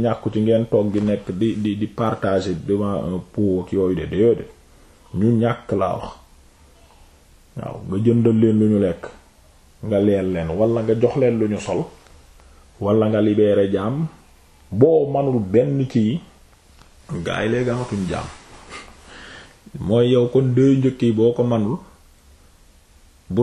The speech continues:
troisième bi newu fi mooy am, comme son existence,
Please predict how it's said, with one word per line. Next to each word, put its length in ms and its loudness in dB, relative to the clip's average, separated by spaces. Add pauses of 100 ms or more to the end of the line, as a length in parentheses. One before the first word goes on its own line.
troisième 560 0
bi 220 0
newu 300 2
fi 120 -2
mooy 500 0
am, 300 -10 (120)
comme 300 0 (160)
son 260 -2
existence, 720 -4